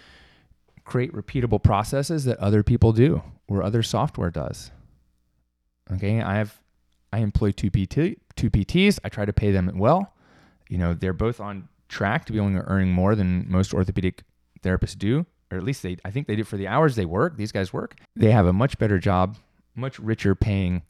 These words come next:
environment, like, in, uh, meaning, money,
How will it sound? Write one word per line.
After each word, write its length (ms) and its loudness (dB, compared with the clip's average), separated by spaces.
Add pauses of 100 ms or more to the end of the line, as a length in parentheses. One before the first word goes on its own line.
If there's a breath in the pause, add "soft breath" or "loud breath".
(300)
environment, 520 4 (560)
like, 380 -4 (300)
in, 320 0
uh, 420 -2 (100)
meaning, 440 0 (320)
money, 420 0